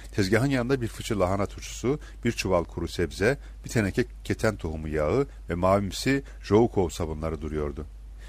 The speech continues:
Bir yağ lambası tezgahın üstünde isli isli yanmaktaydı.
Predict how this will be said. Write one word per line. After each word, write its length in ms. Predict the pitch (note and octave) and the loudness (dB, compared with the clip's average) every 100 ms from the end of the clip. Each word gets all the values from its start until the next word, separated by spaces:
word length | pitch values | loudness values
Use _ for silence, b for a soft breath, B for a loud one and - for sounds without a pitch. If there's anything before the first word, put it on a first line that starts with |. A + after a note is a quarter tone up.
| b - | b 0
Bir 100 | E3 | 4
yağ 260 | C3 D3 | 8 10
lambası 360 | C#3 G#2+ F#2 C#3+ | 8 6 2 0
tezgahın 400 | B2 G#2+ G#2+ A#2 | 0 0 0 -2
üstünde 360 | A2+ - G#2+ A2 | -6 -8 -6 -4
isli 260 | - - | -4 -2
isli 240 | G#2+ - G#2 | -4 -4 -4
yanmaktaydı. 640 | E2+ E2 - F2 D#2+ D2+ | -4 -6 -6 -4 -4 -6